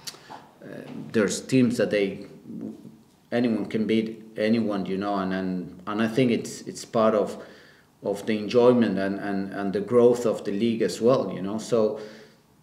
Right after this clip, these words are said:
yeah, it's, it's, for us, it's a wake-up call. More so, it's to,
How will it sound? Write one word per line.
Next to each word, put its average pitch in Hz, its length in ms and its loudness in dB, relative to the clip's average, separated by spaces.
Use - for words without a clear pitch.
yeah, 127 280 0
it's, - 340 -8
it's, - 540 -12
for 120 320 4
us, 156 280 6
it's 135 120 -2
a 131 60 2
wake-up 131 420 6
call. 143 240 8
More 147 260 6
so, 175 380 6
it's - 260 2
to, 117 540 0